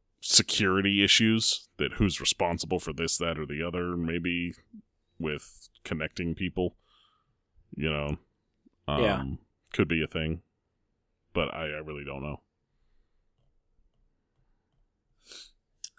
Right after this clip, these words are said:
Speaker 2: So, yeah, this is something else we'll probably have to keep our eye on and see if there's any other games that are announced for crossplay. Rocket League seems to be,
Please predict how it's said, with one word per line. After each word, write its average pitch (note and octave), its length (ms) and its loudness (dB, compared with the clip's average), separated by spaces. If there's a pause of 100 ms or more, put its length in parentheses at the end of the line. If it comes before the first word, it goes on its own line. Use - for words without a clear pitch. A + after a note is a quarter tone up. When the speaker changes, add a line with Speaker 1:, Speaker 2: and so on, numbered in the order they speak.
(260)
Speaker 2:
So, C3 500 6
yeah, C#3 200 8
this C#3+ 140 2
is D3+ 80 0
something D#3+ 160 4
else D#3 160 4
we'll D3+ 80 0
probably C#3+ 240 6
have C3+ 140 2
to B2 320 2 (500)
keep - 200 2
our B2 160 12
eye A#2+ 40 8
on A#2+ 140 8
and A#2+ 100 2
see - 100 6
if C#3+ 60 8
there's C3+ 160 6
any C#3 140 8
other B2+ 140 6
games B2+ 300 0
that A2 100 2
are A2 100 8
announced A2 400 2
for - 120 0
crossplay. G2 600 2
Rocket A2+ 280 2
League A2+ 160 0
seems A2 260 -2
to G#2+ 80 -4
be, G2+ 360 -2